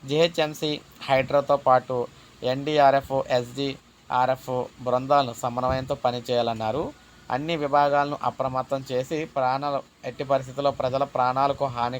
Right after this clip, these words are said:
కలగకుండా, అంటే ప్రజల ప్రాణాలు నష్టం కలగకుండా, ప్రజల ప్రాణాలకు ఇబ్బంది లేకుండా వారిని కాపాడాలని చెప్పేసి ఈ విధంగా ఈయన అత్యవసర మీటింగ్ అయితే పెట్టడం జరిగిందనమాట. సమీక్ష అయితే చేయడం అయితే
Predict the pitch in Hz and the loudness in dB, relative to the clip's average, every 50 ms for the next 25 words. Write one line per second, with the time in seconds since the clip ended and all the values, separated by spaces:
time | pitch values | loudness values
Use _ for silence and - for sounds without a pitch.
0 | - - 120 117 117 - 123 135 147 127 120 123 139 135 147 - - _ _ _ | -4 -2 -2 -2 -2 -4 -6 0 0 0 0 2 0 -2 -2 -4 -8 _ _ _
1 | _ _ _ _ - 135 139 147 147 151 147 - 139 135 139 139 143 147 147 147 | _ _ _ _ -4 -2 -2 0 -2 -2 0 2 2 2 4 4 2 2 2 2
2 | 143 131 123 123 - - 147 139 131 127 127 131 131 - - 139 147 147 135 127 | 0 -2 -4 -4 -2 -6 -6 -4 0 4 4 4 4 4 0 2 4 6 4 6
3 | - 131 131 135 143 143 127 - 127 127 127 131 135 143 143 - 151 175 202 135 | 4 2 4 6 6 4 4 4 4 4 4 2 2 0 0 0 -2 0 0 0
4 | 117 117 139 139 139 135 131 127 123 - 135 147 143 131 131 127 131 127 - 117 | 2 2 2 2 4 4 4 4 4 2 0 2 4 4 4 4 2 0 2 2
5 | 120 120 - 123 123 127 123 123 120 117 113 110 - 123 127 160 190 254 320 - | 2 4 4 4 4 4 2 2 -2 -4 -6 -4 -4 -6 -2 0 -2 -2 -2 -8
6 | - - - - - - - 135 139 143 139 135 135 143 147 143 135 123 117 - | -16 -20 -20 -20 -20 -12 -6 -2 0 0 2 0 -2 -2 -4 -2 -2 -2 -2 2
7 | 135 127 135 135 139 123 - - - - - - - - - - - - - - | 2 2 2 2 2 0 0 -2 -10 -20 -20 -20 -20 -20 -20 -20 -20 -20 -20 -20
8 | - - - - - - 123 123 123 120 120 127 123 123 120 110 131 117 123 110 | -20 -20 -20 -20 -16 -10 -6 -6 -4 -4 -4 -4 -2 -2 0 0 0 0 0 -2
9 | 104 120 113 107 107 107 104 113 107 107 107 107 107 110 107 139 147 - 131 117 | -2 -4 -6 -4 -6 -6 -6 -8 -8 -8 -8 -6 -6 -4 -4 -4 -2 -2 -4 -4
10 | 120 123 - - 123 107 120 117 - 113 107 110 110 107 113 | -4 -8 -6 -6 -6 -6 -6 -8 -6 -6 -4 -4 -6 -8 -10